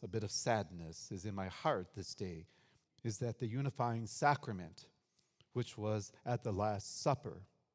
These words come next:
to be such a unifying event, has become for many Christian denominations now a source of disunity,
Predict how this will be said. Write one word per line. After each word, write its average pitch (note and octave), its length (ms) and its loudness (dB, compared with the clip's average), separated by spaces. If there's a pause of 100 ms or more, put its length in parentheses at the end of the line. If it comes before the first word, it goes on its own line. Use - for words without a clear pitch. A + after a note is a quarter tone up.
(500)
to A2 100 -8
be A2 180 0
such - 320 -2
a A2+ 80 0
unifying A2 760 2
event, G2+ 520 4 (880)
has A#2 200 2
become A2 340 -2
for A2+ 120 -2
many A2 220 0
Christian A2+ 500 -4
denominations G2+ 960 0
now F2+ 400 0 (400)
a G#2+ 60 -6
source G#2+ 420 0
of F2 100 -4
disunity, G2 680 -2